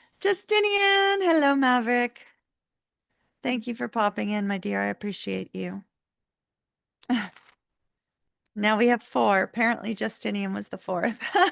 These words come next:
<laughs> Fusion, Jen, Justinian, and one other. <laughs> Oh, I am falling asleep really, really rapidly here tonight.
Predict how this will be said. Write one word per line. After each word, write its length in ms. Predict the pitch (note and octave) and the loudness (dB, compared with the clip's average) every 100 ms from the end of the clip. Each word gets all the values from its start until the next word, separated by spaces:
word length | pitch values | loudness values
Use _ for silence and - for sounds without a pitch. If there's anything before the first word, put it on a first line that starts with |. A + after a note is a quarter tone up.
| - F#4+ - - | 6 4 2 -4
<laughs> 720 | - - - _ _ _ _ | -20 -20 -20 _ _ _ _
Fusion, 600 | C#4 D4 C#4+ D#4+ D#4+ D4 | 4 6 6 4 4 4
Jen, 600 | A#3 B3 A#3+ A3+ A#3 B3 | 0 2 4 4 2 -2
Justinian, 800 | A3 G#3 - A#3 A3 A3 A3 G#3+ | -4 -6 -4 0 4 4 4 2
and 320 | - G#3 G3 | 0 -2 0
one 140 | G3+ G#3 | 2 2
other. 380 | G3 F#3 - A#3+ - - | 2 2 2 2 0 2
<laughs> 160 | F4+ - F#4 - E4+ E4+ F4+ - D#4 - - _ _ _ _ _ _ _ _ _ _ _ C#4 | 2 4 2 2 -2 0 -4 -4 -8 -10 -14 _ _ _ _ _ _ _ _ _ _ _ -2
Oh, 420 | B3+ B3 A3 A3 - | 0 2 0 -4 -2
I 80 | B3 | -2
am 160 | C4+ | 0
falling 420 | B3 C4 C4 B3 | 0 2 4 2
asleep 500 | A3+ - C#4 B3+ A#3 - | 0 -4 0 0 0 -8
really, 480 | A#3 A#3 C4 C#4 C4 | -6 0 2 4 4
really 260 | A#3 A3+ | 2 0
rapidly 600 | G#3 G3+ G3+ F#3+ G3+ G3+ | 0 0 -2 -6 -6 -6
here 320 | G3+ G#3 G#3 G#3 | -4 -2 -2 -4
tonight. 440 | - A3+ G#3 - | -6 -2 -2 -4